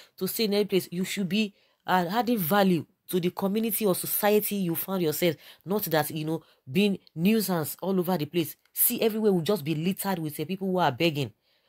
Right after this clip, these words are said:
Go to Lagos, go everywhere, every city, almost everywhere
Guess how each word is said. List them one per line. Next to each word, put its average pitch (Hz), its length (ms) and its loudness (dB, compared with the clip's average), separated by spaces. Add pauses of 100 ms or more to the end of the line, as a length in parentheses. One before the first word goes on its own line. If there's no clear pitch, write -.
(120)
Go 196 140 4
to 180 160 0
Lagos, 180 380 0
go - 100 -6
everywhere, 240 640 2
every 247 300 -6
city, 220 400 -4
almost 214 240 -2
everywhere 190 400 0